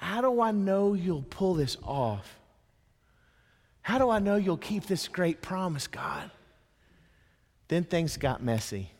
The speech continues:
He said, "I want you to bring me," and he, he gave off, a, a, it's kinda like people go in the restaurant and just said, "I'll have this," and just point at the menu. God says, "I want you to bring me this and this and this and this and this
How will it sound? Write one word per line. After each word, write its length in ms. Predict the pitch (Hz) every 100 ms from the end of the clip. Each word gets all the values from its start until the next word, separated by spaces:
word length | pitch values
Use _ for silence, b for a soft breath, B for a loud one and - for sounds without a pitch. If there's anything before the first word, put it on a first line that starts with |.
| _ _ _ _ _ _ _ _ _ _ _ b b b b b b
He 120 | 165
said, 180 | 147 151
"I 60 |
want 280 | 151 160 175
you 80 | 180
to 60 | 147
bring 340 | 135 160 170
me," 180 | 170 170
and 120 | 139
he, 220 | 139 139
he 140 | 139 147
gave 300 | 135 143 143
off, 260 | 143 139 -
a, 200 | 127 120
a, 300 | 123 110 -
it's 100 | 127
kinda 180 | - 190
like 120 | 165
people 200 | 175 156
go 140 | 151
in 40 | 147
the 80 | 127
restaurant 500 | 135 - 143 135 -
and 120 | 127
just 160 | 123 -
said, 160 | 117 -
"I'll 140 | 131
have 300 | 139 139 123
this," 360 | 123 104 90 -
and 120 | 104
just 140 | 110
point 180 | - 120
at 80 | 98
the 80 | 101
menu. 360 | 101 95 87 82 - _ _ B B B B B B B B
God 160 | 151 156
says, 160 | 160
"I 60 | 151
want 240 | 151 156
you 80 | 151
to 40 | 147
bring 280 | 143 151
me 80 | 135
this 400 | 120 151 170 170
and 180 | - 120
this 320 | 135 156 160
and 180 | - 123
this 320 | 131 147 151
and 200 | - 117
this 300 | 123 139 139
and 200 | - 113
this 320 | 120 135 135